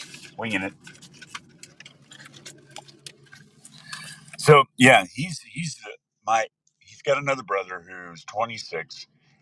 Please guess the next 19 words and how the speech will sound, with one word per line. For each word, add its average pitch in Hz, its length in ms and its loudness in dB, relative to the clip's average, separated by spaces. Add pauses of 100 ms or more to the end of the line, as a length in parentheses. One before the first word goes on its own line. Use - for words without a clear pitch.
(140)
and 95 140 -12
he, 120 480 -2
uh, 90 340 2 (360)
looks - 280 -8
like 101 180 2 (180)
a 90 120 -10 (220)
tan 117 400 -4 (880)
me, 92 320 -12 (300)
which - 200 -14 (100)
mean, 98 300 -18 (140)
is 104 160 -14
to - 100 -20
say 90 220 -2
he 85 220 -16
looks 80 220 -16
very 90 180 -4
handsome. 85 360 -14 (600)
And, 104 320 -6
uh, 92 200 -4